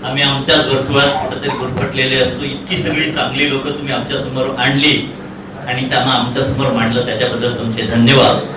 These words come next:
आणि सरते शेवटी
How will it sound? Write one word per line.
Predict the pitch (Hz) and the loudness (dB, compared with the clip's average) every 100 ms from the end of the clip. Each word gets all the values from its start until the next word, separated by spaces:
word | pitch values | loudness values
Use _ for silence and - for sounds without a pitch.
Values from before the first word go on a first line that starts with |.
| - - - - - - - - - - - - - | -10 -12 -12 -12 -10 -10 -10 -12 -12 -12 -12 -12 -2
आणि | 120 131 135 | 2 4 4
सरते | 131 127 131 135 | 2 2 0 0
शेवटी | 135 127 139 | 0 0 0